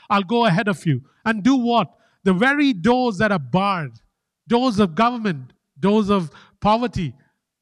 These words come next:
doors of politics, doors of business, doors of depravity, I'll break them open. I'll break those iron doors open. When Babylon was shut up,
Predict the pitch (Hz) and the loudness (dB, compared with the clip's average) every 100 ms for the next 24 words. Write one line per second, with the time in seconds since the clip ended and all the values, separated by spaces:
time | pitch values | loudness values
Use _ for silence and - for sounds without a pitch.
0 | _ _ 175 208 220 196 190 151 _ 202 | _ _ 0 2 0 0 -2 -4 _ -2
1 | 240 247 202 - - _ _ _ _ 139 | -2 -2 -6 -6 -18 _ _ _ _ -2
2 | 208 226 185 147 135 240 - 240 165 - | 0 0 -2 -6 -2 -4 -2 -4 -4 -8
3 | _ _ _ _ _ _ _ 151 233 208 | _ _ _ _ _ _ _ -2 -2 -2
4 | 190 190 - 220 247 247 220 170 - - | -2 -2 0 0 0 -2 -4 -6 -6 -2
5 | 262 208 254 269 214 254 240 - 202 185 | -2 0 -4 -4 -4 -4 -4 -4 -6 -6
6 | 143 202 277 214 185 254 247 - - 214 | -6 -4 -4 -6 -8 -6 -6 -8 -4 -2
7 | 233 233 214 190 208 202 - 190 180 160 | -2 -6 -12 -12 -12 -14 -14 -14 -12 -14
8 | 113 _ _ _ _ _ _ _ _ _ | -16 _ _ _ _ _ _ _ _ _
9 | 220 190 143 226 254 269 226 175 214 - | -6 -4 0 0 0 -2 -4 -4 -10 -18
10 | _ _ _ - 208 214 - - - 254 | _ _ _ -10 -6 -6 -8 -12 -4 -2
11 | 240 170 170 _ _ | -2 -6 -8 _ _